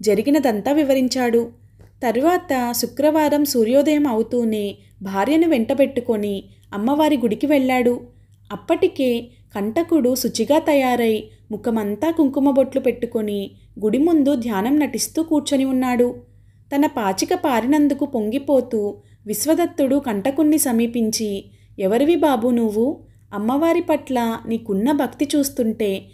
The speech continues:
నాకు చాలా ఆనందం కలుగుతున్నది," అన్నాడు. అందుకు కంటకుడు గుడికేసి చేతులు జోడించి, నేను నగర పరిసరాల్లో ఉన్న గ్రామం వాడిని. అమ్మవారి పట్ల నాకున్న భక్తి పుట్టుకతో వచ్చినది.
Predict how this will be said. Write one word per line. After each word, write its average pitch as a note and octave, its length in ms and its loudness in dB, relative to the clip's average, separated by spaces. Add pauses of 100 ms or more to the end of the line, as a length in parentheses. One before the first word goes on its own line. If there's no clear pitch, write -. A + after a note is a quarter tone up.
(240)
నాకు G#3 280 -4
చాలా A3+ 480 0
ఆనందం B3 500 2
కలుగుతున్నది," B3+ 680 0
అన్నాడు. C4+ 640 0 (440)
అందుకు C#4 560 4
కంటకుడు B3 880 0
గుడికేసి B3 560 2
చేతులు C4+ 420 2
జోడించి, A3 800 0 (260)
నేను G#3+ 280 0
నగర B3 320 4
పరిసరాల్లో C4+ 720 0
ఉన్న A#3+ 280 0
గ్రామం B3 460 0
వాడిని. A3+ 560 -2 (380)
అమ్మవారి D#4 480 2
పట్ల C#4+ 380 -4
నాకున్న B3 480 -2
భక్తి A#3+ 520 -4
పుట్టుకతో A#3+ 600 -2
వచ్చినది. A#3 680 0